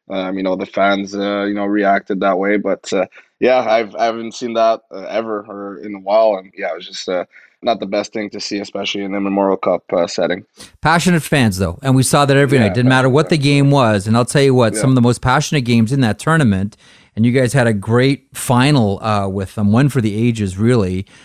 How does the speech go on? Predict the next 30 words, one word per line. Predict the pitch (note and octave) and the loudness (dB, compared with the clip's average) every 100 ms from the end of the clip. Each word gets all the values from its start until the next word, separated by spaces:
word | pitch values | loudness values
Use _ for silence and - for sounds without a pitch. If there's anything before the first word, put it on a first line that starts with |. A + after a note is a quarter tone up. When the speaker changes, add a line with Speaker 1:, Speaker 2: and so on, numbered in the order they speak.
| _ | _
Speaker 2:
Ramparts | C3 F3 G3 G3+ G3 D3 | 0 2 4 2 2 0
versus | D#3 D3+ D#3 C3+ | 0 2 0 2
Rimouski, | C#3+ C3 B2+ - F2+ - | 2 4 2 -4 -12 -8
uh, | A2+ A2 A2+ | -2 0 0
the | G#2+ A#2+ | 0 0
Oceanic. | B2+ - A#2+ G#2+ G#2 F#2 - | -2 -2 0 2 0 -4 -10
What | A2 C#3+ | -4 -2
do | C#3 | 2
you | E3+ | 2
remember | C#3 C3 B2+ C3 | 4 4 4 2
from | - A2+ | 2 4
that? | A2+ A2+ G2+ _ - _ - | 4 2 -2 _ -20 _ -4
Uh, | A2 | 0
not | F3+ | 2
just | G#3 F#3+ | 2 2
that | D#3 C3 | 2 4
rivalry, | A2+ A#2 A#2+ A2+ G#2+ | 4 4 2 2 0
but | F#2 G#2 G2+ | 0 -2 -2
whether | G2 G2+ G2 | -4 -2 -4
it's, | F#2+ | -4
you | G2 | -4
know, | F2 | -6
the | |
playoffs | - D3 D3 C3+ C3+ B2+ - | -4 0 2 4 2 0 -4
or | |
the | G2+ F#2+ | -6 -2
Memorial | G2 G#2 A#2 G#2+ | 2 4 4 2
Cup. | A#2 - | 0 2
Those | G#3+ G#3+ | 2 4
were, | A3+ G3 | 2 2